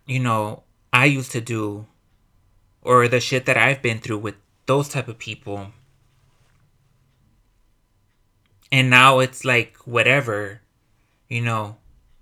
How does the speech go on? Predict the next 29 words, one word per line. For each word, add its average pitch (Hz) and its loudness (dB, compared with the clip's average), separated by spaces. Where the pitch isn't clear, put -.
I 147 2
don't 160 2
know. 117 0
It, 120 -4
I 123 0
don't 156 2
wanna 151 -2
bring 131 -4
that 120 -6
shit 117 -4
up 104 -8
too 117 -12
much, 98 -12
but 101 -8
you 147 -4
guys 165 -4
get 127 -4
my - -4
point. 101 -14
You 120 -12
guys 120 -6
catch - -8
my 98 -18
drift. - -14
Sorry 110 0
about 92 -12
that, 95 -16
y'all. 95 -10
But 117 0